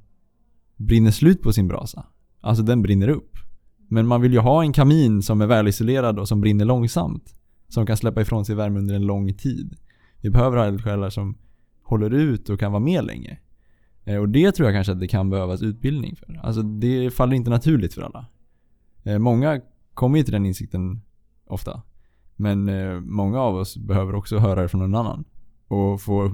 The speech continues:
den uppmärksamheten så att vi kan utveckla vårt engagemang.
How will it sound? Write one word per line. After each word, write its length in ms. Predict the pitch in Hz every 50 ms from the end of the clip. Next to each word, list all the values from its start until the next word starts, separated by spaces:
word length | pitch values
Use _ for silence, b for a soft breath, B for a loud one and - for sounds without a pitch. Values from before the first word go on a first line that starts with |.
| 101
den 140 | 98 101 98
uppmärksamheten 800 | 98 98 - 104 95 90 - - 101 117 123 123 - - 98 92
så 60 | 92
att 60 | 95
vi 60 | 98 98
kan 120 | 104 104
utveckla 460 | 107 98 - 135 147 - - - 101
vårt 420 | 98 - - - - - - - - - _ _ _
engagemang. 600 | - 104 98 90 - - 117 139 - - - 156